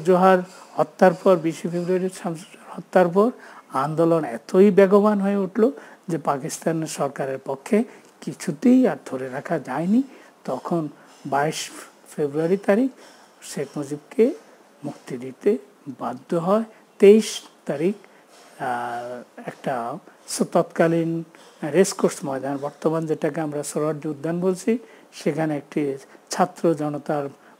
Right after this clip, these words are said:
মহাসমাবেশ, যেখানে প্রায় দশ বারো লক্ষ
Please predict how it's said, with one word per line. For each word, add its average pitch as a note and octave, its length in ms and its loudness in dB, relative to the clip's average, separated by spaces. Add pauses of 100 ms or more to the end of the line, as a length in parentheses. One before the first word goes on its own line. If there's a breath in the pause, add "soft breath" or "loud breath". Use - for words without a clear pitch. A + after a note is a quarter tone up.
(100)
মহাসমাবেশ, D3+ 880 0 (160)
যেখানে D#3+ 360 -2
প্রায় C3+ 380 -2 (400 soft breath)
দশ E3+ 240 4
বারো D#3+ 260 2
লক্ষ D#3+ 420 -4